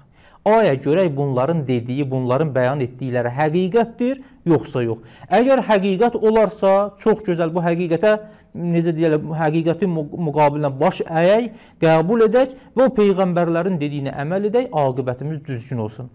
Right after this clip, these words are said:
Araşdırmanın, yəni bu barədə, peyğəmbərlərin iddiaları barəsində, din barəsində, Allah barəsində araşdırmanın vacib olmağın bizim ağlımız da dərk edir. Yəni bu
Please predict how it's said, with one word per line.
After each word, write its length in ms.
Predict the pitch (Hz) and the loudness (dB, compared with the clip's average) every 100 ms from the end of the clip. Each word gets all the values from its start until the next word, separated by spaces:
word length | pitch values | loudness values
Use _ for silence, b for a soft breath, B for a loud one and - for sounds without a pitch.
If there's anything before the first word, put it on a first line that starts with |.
| b b b b b | b b b b b
Araşdırmanın, 1120 | 175 190 190 - - 196 185 196 208 269 160 | 2 4 2 -2 -2 0 2 2 2 2 0
yəni 200 | 143 160 | 0 0
bu 100 | 202 202 | 0 2
barədə, 480 | 165 135 117 117 113 - | 4 4 2 0 -6 -4
peyğəmbərlərin 800 | 147 151 170 170 165 170 202 208 | -2 0 2 2 2 0 0 -2
iddiaları 640 | 170 165 180 170 165 196 | -2 2 2 2 0 0
barəsində, 580 | 143 117 117 127 117 120 131 | 0 0 -2 -8 -10 -10 -4
din 200 | 214 240 | 0 2
barəsində, 540 | 170 131 123 139 123 - | 2 0 -2 -6 -10 -4
Allah 400 | 143 139 202 175 | -2 0 -2 0
barəsində 720 | 139 123 120 127 123 160 247 - B B B B B - | -2 -2 -6 -10 -4 -2 -2 -4 B B B B B -2
araşdırmanın 880 | 165 175 - - 165 165 202 214 139 | 2 2 0 -2 -2 0 0 0 2
vacib 400 | 139 135 165 165 | 2 2 -2 -4
olmağın 640 | 143 123 120 113 185 190 | -4 -4 -6 -6 -4 -4
bizim 240 | 131 147 202 - | -6 -6 -6 -4
ağlımız 540 | 139 127 127 147 185 | -4 -2 -4 -2 -2
da 80 | 135 | -2
dərk 360 | 113 113 113 135 | -2 -4 -6 -12
edir. 260 | 123 143 - b b b | -12 -16 -20 b b b
Yəni 160 | 139 | -2
bu 80 | 139 | -2